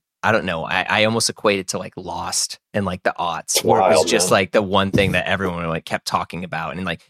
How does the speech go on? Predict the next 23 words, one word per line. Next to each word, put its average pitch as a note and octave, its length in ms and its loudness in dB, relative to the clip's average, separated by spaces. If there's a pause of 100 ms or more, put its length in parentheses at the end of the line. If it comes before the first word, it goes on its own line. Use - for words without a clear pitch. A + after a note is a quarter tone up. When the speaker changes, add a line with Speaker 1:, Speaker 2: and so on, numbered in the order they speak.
Speaker 1:
you C3+ 120 0
came B2 240 0
to A2 60 -2
talk A#2 200 2
about G#2+ 140 2
it - 20 -2
'cause A#2 140 -2
you B2+ 100 -2
hated D#3 320 2
it. B2 80 -2
You - 80 -10
came A2+ 160 -4
to G2+ 60 -10
talk G#2 140 0
about F2+ 120 0
it F2 60 -6
'cause G#2 120 -6
you A#2+ 120 -6
loved A2 260 6
Speaker 2:
Yeah, G#2+ 140 4 (240)
Speaker 1:
it, C#3+ 80 -4
you C3+ 100 0
know, F#2+ 400 0